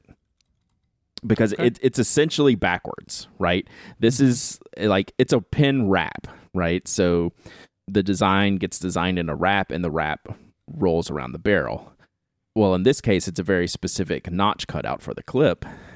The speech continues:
Speaker 1: And I just can't imagine the artist or the designer or Pentel or anyone approved this to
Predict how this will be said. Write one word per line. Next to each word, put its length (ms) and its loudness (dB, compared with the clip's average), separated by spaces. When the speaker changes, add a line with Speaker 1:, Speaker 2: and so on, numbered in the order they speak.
Speaker 1:
And 580 0
I 100 2
just 220 0
can't 180 2
imagine 540 2
the 240 -2
artist 540 -4
or 100 0
the 120 -2
designer 720 -6
or 220 0
Pentel 480 0
or 220 0
anyone 640 -4
approved 560 2
this 500 -6
to 600 2